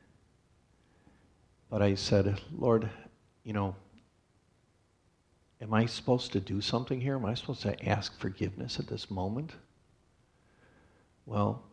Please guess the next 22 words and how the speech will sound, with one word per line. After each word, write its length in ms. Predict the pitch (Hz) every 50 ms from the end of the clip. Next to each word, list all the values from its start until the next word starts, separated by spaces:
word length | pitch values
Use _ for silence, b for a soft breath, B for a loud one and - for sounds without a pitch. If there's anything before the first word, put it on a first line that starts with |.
| - _ _ _ _ _ _ _ _ _ _ -
I've 140 | 135 147 -
been 100 | 175 151
a 60 | 117
good 220 | 98 104 101 92
man. 240 | 95 98 113 113 101
I've 180 | 95 95 95 107
led 160 | 104 101 101
a 20 |
pretty 240 | 98 - 117 101 98
good 160 | - 104 98
life, 400 | 95 92 92 98 107 120 - - - -
but, 280 | - 92 98 - - - - - _ -
you 100 | - 139
know, 120 | 117 110 -
there's 180 | - 117 117 -
sin. 420 | - - - 117 143 143 101 - - - - - - _ _ _ _ _ _ _ _ _ _ _ _ _ _ _ -
You 80 | 113
look 240 | 113 113 110 110 -
back 240 | 110 107 107 107 -
and, 300 | 113 107 101 98 98 98 98 - _ _ _ _ _ _ _ -
you 100 | 107 104
know, 160 | 98 98 104